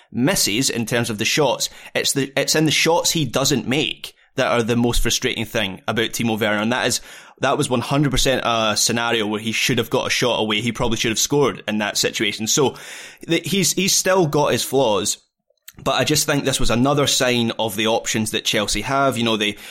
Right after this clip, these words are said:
they, Tuchel starts with a, a fairly central trio that he has,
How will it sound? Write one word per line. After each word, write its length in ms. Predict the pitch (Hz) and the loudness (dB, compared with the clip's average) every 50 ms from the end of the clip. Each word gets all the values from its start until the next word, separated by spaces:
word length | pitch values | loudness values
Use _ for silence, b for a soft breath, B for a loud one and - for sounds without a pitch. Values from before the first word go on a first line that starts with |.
| B B B | B B B
they, 80 | - 113 | -2 0
Tuchel 560 | - - - - 110 - - 139 123 131 113 | 0 0 -2 -4 -6 -2 -2 -2 -2 0 -2
starts 420 | - - 127 120 123 - - - | 0 0 2 2 2 0 0 0
with 160 | 120 110 - | 0 0 0
a, 260 | - 107 104 101 98 - | 0 0 2 2 0 0
a 160 | - 98 101 - | -2 -4 -6 -8
fairly 320 | - - 196 196 180 135 | -8 -2 0 2 2 2
central 540 | - - - 143 139 143 143 143 - 139 123 | 2 2 2 2 2 2 0 0 0 -2 -2
trio 400 | - - - 135 135 135 135 131 | -2 0 0 0 2 4 4 4
that 140 | 120 120 - | 2 2 0
he 160 | - 123 117 | -2 -2 -2
has, 440 | 110 120 117 117 117 113 104 - - | -2 -2 -2 0 0 0 0 -2 -4